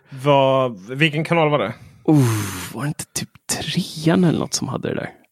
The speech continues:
Speaker 2: Kommer faktiskt inte ihåg.
Speaker 1: Det måste ju vara något sånt, ja. Precis, ja, det var väl det som fanns.
Speaker 2: Ja,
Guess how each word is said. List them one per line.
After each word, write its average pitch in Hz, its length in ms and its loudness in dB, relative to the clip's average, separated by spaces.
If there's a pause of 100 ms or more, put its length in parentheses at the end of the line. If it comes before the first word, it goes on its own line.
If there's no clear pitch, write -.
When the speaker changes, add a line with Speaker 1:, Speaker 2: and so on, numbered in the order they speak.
(180)
Speaker 2:
Kommer - 200 0
faktiskt - 320 -4
inte - 100 -12
ihåg. - 480 -6
Speaker 1:
Det 120 60 -4
måste 104 260 -2
ju 110 60 0
vara 101 140 0
något 98 140 -6
sånt, 95 240 -6
ja. 90 140 -4 (100)
Precis, 127 200 -2
ja, 143 220 4
det 120 60 -4
var 120 100 -4
väl 131 80 -2
det 139 100 2
som 131 120 -6
fanns. 117 280 -2
Speaker 2:
Ja, 139 300 4